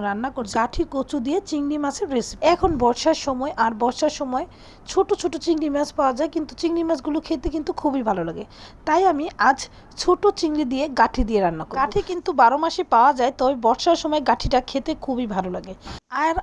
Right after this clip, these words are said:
আমার কাছে গাঠি দিয়ে চিংড়ি মাছ দিয়ে খেতে খুবই ভালো লাগে, তাই আমি গাঠি দিয়ে চিংড়ি মাছ দিয়ে কীভাবে রান্না করছি আপনাদের সাথে শেয়ার করছি। ছয় সাত পিস গাঠি নিয়ে গাঠির উপরের খোসাটা ফেলে কেটে হালকা একটু সিদ্ধ করে পানি ঝরিয়ে রেখেছি।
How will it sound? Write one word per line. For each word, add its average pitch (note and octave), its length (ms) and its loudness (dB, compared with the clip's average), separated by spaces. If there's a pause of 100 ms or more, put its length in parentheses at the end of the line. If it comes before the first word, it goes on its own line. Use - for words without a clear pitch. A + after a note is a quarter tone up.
(160)
আমার D4 180 0 (100)
কাছে F4+ 220 2 (180)
গাঠি - 300 4
দিয়ে D#4+ 120 2 (100)
চিংড়ি D#4 300 2
মাছ D#4 200 4
দিয়ে D#4+ 180 4
খেতে D#4+ 220 -2 (120)
খুবই D4 300 2
ভালো C#4 220 4
লাগে, C#4 140 2 (120)
তাই C4+ 140 6 (100)
আমি C#4+ 120 2 (120)
গাঠি A3 300 2
দিয়ে C#4 200 -2
চিংড়ি C#4+ 260 -2
মাছ C#4+ 160 2
দিয়ে D4 180 0
কীভাবে D4 280 0 (100)
রান্না A#3 320 2
করছি C#4 280 -2
আপনাদের C4+ 340 -8
সাথে C#4 160 -6 (120)
শেয়ার A3 240 0
করছি। - 280 -10
ছয় D#4 220 -4
সাত E4+ 180 -2
পিস E4 140 -4 (100)
গাঠি C#4 280 0
নিয়ে D#4 140 2 (100)
গাঠির C#4+ 300 4
উপরের D4+ 340 4
খোসাটা D#4+ 440 2
ফেলে C#4+ 280 2 (120)
কেটে D#4 340 2 (340)
হালকা C#4 380 0
একটু - 160 -4 (120)
সিদ্ধ C4+ 220 -2 (160)
করে E4 140 4 (100)
পানি C#4+ 180 4 (100)
ঝরিয়ে B3 320 4
রেখেছি। G3+ 340 -8